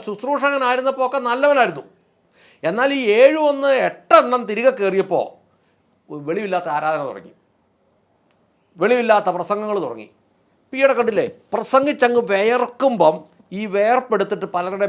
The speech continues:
മേത്ത് തേക്കുക. ഈയിടെയൊക്കെ ഓരോരുത്തന്മാർ തുടങ്ങിയേക്കുന്ന സൂക്കടാ. എന്നാന്ന് ചോദിച്ചാൽ പൗലോസിൻ്റെ തൂവാല കൊണ്ടിട്ടപ്പോൾ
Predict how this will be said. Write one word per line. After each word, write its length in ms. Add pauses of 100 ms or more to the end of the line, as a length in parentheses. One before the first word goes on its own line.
മേത്ത് 260
തേക്കുക. 240 (1500)
ഈയിടെയൊക്കെ 320
ഓരോരുത്തന്മാർ 440
തുടങ്ങിയേക്കുന്ന 460
സൂക്കടാ. 280 (1300)
എന്നാന്ന് 260
ചോദിച്ചാൽ 280 (1300)
പൗലോസിൻ്റെ 640 (140)
തൂവാല 420 (120)
കൊണ്ടിട്ടപ്പോൾ 440